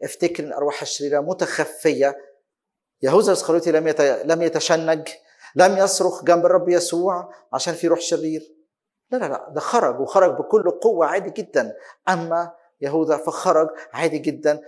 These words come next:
بعد الرب قال له: "روح اعمل حاجة دي بسرعة". وكان في حوار عادي ما بين الرب وما بينه.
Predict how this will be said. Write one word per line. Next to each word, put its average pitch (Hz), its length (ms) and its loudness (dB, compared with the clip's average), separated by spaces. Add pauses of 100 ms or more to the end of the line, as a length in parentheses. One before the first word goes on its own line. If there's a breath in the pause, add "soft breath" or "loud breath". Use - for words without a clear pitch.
(160 loud breath)
بعد 147 160 4
الرب 151 220 2
قال 156 180 2
له: 143 100 4
"روح 214 360 4
اعمل 160 240 4
حاجة 151 200 -2
دي 147 140 0
بسرعة". 143 520 0 (380)
وكان 208 220 -6
في 208 100 -6
حوار 233 300 2
عادي 214 280 2
ما 175 60 2
بين 165 140 2
الرب 180 240 4
وما 147 180 0
بينه. 160 360 0